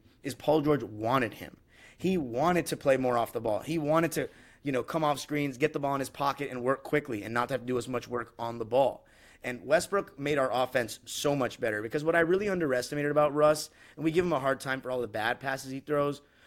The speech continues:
but man, Westbrook is a really good passer. Like, he really is a true, like, this guy averaged ten plus assists multiple seasons, and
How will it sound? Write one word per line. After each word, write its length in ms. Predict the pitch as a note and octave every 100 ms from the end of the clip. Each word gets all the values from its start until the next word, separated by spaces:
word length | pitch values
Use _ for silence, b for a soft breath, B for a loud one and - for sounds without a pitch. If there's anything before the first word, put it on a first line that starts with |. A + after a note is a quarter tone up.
| b
but 100 | -
man, 340 | G#3 A#3 F#3 D#3+
Westbrook 400 | C4+ - B3 -
is 120 | F#3
a 80 | D#3
really 240 | E3+ G#3+
good 180 | D3 C#3+
passer. 420 | C3+ C3+ D3 G#2+ F#2+
Like, 180 | B2+
he 140 | F3+ A#3+
really 380 | G3 A#3 G#3 F3+
is 300 | E3+ E3+ C3
a 280 | D3+ C3+ A#2+ _
true, 680 | - - - G3+ G3+ G3 F3 B B B
like, 140 | -
this 100 | G#3+
guy 140 | - A#3+
averaged 400 | G#3 F#3+ D3 -
ten 240 | F3+ G3
plus 220 | F#3 F#3
assists 340 | D#3 - F#3+ -
multiple 600 | B2+ C3+ F3 F3 D#3 D#3
seasons, 500 | - D#3+ B2 G2+ -
and 240 | B2+ A#2+